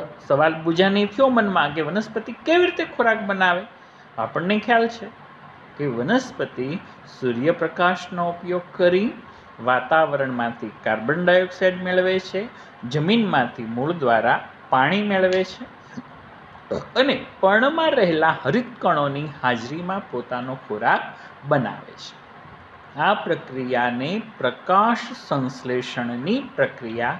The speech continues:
કહે છે. અને એ સજીવ એ પોતાની રીતે જ ખોરાક બનાવે છે, પોતા પર જ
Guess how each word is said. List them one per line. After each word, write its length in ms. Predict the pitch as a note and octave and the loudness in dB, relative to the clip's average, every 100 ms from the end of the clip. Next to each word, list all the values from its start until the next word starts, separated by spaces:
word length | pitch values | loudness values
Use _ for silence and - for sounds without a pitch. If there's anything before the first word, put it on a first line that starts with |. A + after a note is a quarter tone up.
| - | -8
કહે 360 | F#2+ - A2+ B2+ | -12 -12 -12 -12
છે. 200 | - - - - - - - - - - - - F3+ | -12 -14 -18 -20 -20 -20 -20 -20 -20 -20 -20 -4 0
અને 180 | F3+ G2+ - - - - - | 0 -2 -12 -20 -20 -18 2
એ 160 | G3+ C4 | 4 4
સજીવ 560 | - D#3 B2+ B2+ D#3 A#3 - - - | 2 -4 -2 -4 -4 -4 -8 -14 -12
એ 60 | - - | -12 -2
પોતાની 560 | C3+ C3+ G#3 B3 C#4+ | 0 2 2 2 2
રીતે 320 | A#3 G3+ F#3+ F#3 | 0 0 0 0
જ 120 | F#3 - | -2 -4
ખોરાક 320 | D3 C3+ B2 | 0 2 0
બનાવે 600 | A#2 A#2+ A#2 A2 G#2+ G#2+ G#2 | -4 -4 -2 -4 -6 -8 -12
છે, 280 | - G#2+ G2+ - - - | -14 -16 -16 -18 -20 0
પોતા 460 | F#3+ G3 - A#3+ B3 | 2 2 4 2 4
પર 380 | B3 F#3+ C4 | 4 6 6
જ 80 | - | 2